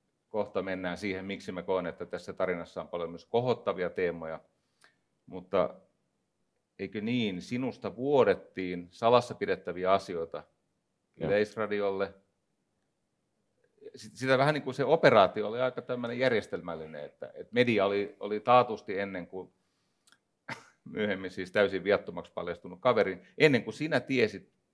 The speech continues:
Speaker 1: minkä kohteena oot, niin media kyllä tiesi.
Speaker 2: Juuri näin. Siis, äh,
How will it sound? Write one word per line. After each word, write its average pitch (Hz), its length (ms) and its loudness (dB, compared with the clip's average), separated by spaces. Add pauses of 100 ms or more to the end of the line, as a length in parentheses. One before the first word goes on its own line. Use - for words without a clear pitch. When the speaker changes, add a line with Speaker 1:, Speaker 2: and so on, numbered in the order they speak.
(160)
Speaker 1:
minkä 107 220 -2
kohteena 101 480 0
oot, 98 220 0
niin 101 100 -8
media 104 280 0
kyllä - 240 -14
tiesi. - 320 -16 (1080)
Speaker 2:
Juuri 82 260 -2
näin. 85 300 -2 (140)
Siis, 82 440 -8 (360)
äh, 76 220 -4